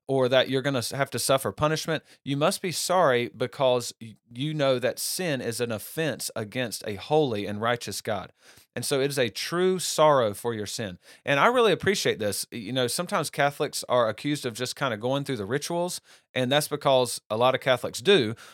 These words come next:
But, um, b-, you know, they go to Mass when they can, they give some money to the church, say some Hail Marys and Our Fathers, and they think that's, that's good enough.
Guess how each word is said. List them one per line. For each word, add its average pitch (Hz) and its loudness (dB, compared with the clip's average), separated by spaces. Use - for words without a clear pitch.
But, 147 2
um, 131 0
b-, 120 -8
you 143 -2
know, 123 0
they 120 0
go 127 4
to 110 0
Mass 151 2
when 143 -4
they 135 -2
can, 131 -2
they 117 0
give 143 -2
some 135 -4
money 131 0
to 120 -6
the 117 -4
church, 123 0
say 143 0
some 139 -4
Hail 127 2
Marys 117 0
and 113 -6
Our 117 0
Fathers, 135 2
and 110 -6
they 113 -4
think 117 -6
that's, 120 0
that's 113 -6
good 120 -4
enough. 110 -2